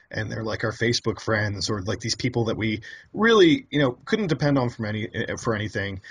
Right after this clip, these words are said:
barely know. I mean, we made this, you, you know, and a lot of times we invest in these relationships, uh, with people all across the world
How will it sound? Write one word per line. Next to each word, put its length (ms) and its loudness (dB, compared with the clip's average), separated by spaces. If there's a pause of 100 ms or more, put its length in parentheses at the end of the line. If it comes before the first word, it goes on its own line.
(160)
barely 480 6
know. 480 -2
I 60 0
mean, 160 2
we 80 2
made 180 4
this, 380 -2
you, 160 -2
you 100 4
know, 200 4 (760)
and 140 4
a 100 6
lot 100 6
of 80 4
times 180 2
we 200 -2
invest 520 0
in 80 -6
these 160 -6
relationships, 760 -2 (320)
uh, 280 -4 (440)
with 180 -8
people 540 0 (340)
all 180 6
across 300 2
the 80 -2
world 420 2